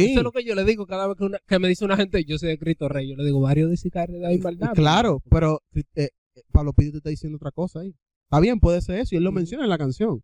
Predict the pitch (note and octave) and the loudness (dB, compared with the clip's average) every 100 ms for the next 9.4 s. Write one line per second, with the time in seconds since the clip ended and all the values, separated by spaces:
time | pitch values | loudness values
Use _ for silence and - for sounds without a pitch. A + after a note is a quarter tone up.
0 | _ C#3 B2+ B2 C#3+ D3 D#3 F3+ F#3+ - | _ -20 -20 -12 -2 0 0 0 0 0
1 | D#3+ C#3+ - C#3 B2+ A#2+ _ _ _ _ | 0 -4 -4 -2 -2 -6 _ _ _ _
2 | _ _ _ - A2+ C3+ C3 C#3 D3+ C#3+ | _ _ _ -2 4 4 4 4 4 6
3 | D3+ G3+ F#3 D#3 D3 D3+ C#3+ D3+ G#3+ E3 | 4 4 2 0 0 2 4 4 2 0
4 | E3 E3+ D3+ D3+ D3 D#3+ G#3 - - C3+ | -4 0 4 6 6 4 -4 -8 -18 -18
5 | C3 C3+ A#2+ B2+ _ D#3 D3+ D3 - D3+ | -12 -10 -12 -16 _ 2 4 4 4 2
6 | C#3 D#3 D#3+ E3 D#3 D3 - _ F#3 G#3+ | 2 2 4 4 4 0 -6 _ 0 2
7 | E3+ C#3 D3+ D3 C#3 C#3 D3 D3 D3 D3 | 2 4 4 4 2 2 2 4 4 4
8 | C#3+ C#3+ D#3 F#3+ C#3+ C#3 D3 C3 C#3 C#3+ | 0 -2 -4 -4 0 0 0 -2 0 2
9 | G#3+ G3 A#2+ | 2 2 -2